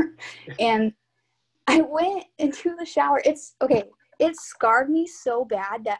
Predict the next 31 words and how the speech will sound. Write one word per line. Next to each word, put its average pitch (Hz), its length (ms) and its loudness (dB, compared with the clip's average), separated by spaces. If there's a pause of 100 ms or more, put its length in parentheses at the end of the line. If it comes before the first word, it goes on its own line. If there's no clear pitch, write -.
(100)
I, 254 500 -4 (2250)
I 247 160 -2
don't 247 320 4
like 294 200 2
taking 240 280 -6
showers. 202 600 -6
And, 240 240 -10 (840)
and 269 220 -2
it 294 60 -6
sounds 403 380 0
kind 453 160 -8
of 466 80 -6 (140)
funny, 285 320 -2 (420)
<laughs> - 440 -20
but - 180 -4 (100)
even 320 360 -8 (100)
to 294 140 -2
this 262 220 -8
day, 202 600 -10
it 226 260 -4 (380)
has 262 340 -6
ruined 254 460 -4
me. 185 200 -20
It, 233 200 -4 (140)
I 240 320 -4
just 262 360 -2
dread 208 300 -4
it. 180 140 -14 (160)
Honestly, 226 480 -6
it 226 100 -4
just, 233 340 -8